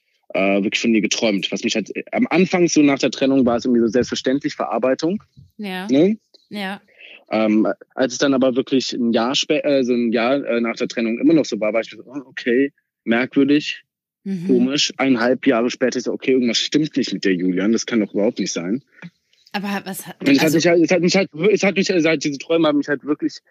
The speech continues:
Speaker 1: keine Ahnung, halt bewegt, auch, äh, nostalgisch gemacht und auch fertig gemacht, weil ich halt einfach nicht verstanden habe,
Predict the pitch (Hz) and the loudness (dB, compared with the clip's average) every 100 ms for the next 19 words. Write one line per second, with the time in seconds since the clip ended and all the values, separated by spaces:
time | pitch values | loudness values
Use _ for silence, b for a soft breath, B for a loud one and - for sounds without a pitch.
0 | _ _ _ - 135 139 127 120 - - | _ _ _ -4 -2 0 0 -4 -8 -10
1 | 123 123 151 151 - 110 _ 131 123 120 | -4 2 2 0 -8 -10 _ -4 -2 0
2 | 117 117 - 143 147 - 139 143 131 - | -2 -2 -2 0 2 2 0 0 -2 -2
3 | - 147 165 143 - 104 110 131 131 120 | -6 -4 -2 -2 -2 -4 -2 -2 -2 -6
4 | 131 131 135 131 - 127 - - 147 - | -8 -4 -2 -2 -4 -6 -4 0 0 0
5 | 123 101 104 | -2 0 -2